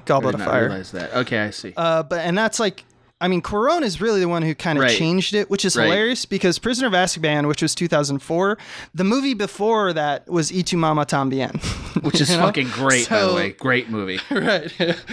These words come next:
Speaker 1: Like, and then after Harry Pot-, Potter and the Prisoner of Azkaban,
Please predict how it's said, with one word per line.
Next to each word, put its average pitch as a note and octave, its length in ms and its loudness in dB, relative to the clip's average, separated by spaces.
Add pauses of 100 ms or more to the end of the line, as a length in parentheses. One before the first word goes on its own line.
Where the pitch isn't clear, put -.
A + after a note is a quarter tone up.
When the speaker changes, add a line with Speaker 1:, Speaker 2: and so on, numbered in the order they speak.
(440)
Speaker 1:
Like, E3 280 2
and G#3+ 200 0
then A3+ 100 0
after A3 540 -2
Harry F3+ 260 0
Pot-, E3 300 -6 (180)
Potter E3+ 320 2
and D#3 140 0
the D3+ 40 -6
Prisoner D#3 300 0
of D3 60 0
Azkaban, D3 560 -2